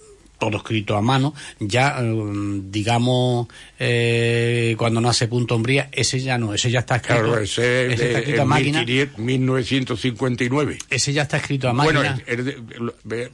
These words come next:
Speaker 2: yo, donde yo lo he leído, eso se hace en mil novecientos cuarenta y cuatro,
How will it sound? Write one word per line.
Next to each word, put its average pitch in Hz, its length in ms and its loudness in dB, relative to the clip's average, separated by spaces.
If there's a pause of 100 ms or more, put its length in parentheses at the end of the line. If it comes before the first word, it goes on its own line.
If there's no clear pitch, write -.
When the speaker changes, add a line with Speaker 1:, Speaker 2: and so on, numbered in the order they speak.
Speaker 2:
yo, 110 180 -2
donde 113 280 -2
yo 147 100 4
lo 160 120 4
he - 20 2
leído, 107 360 -4 (520)
eso 143 200 -2
se 160 180 2
hace 175 220 0
en 165 100 0
mil 143 140 0
novecientos 170 480 -2
cuarenta 135 500 0
y 110 40 -2
cuatro, 143 380 0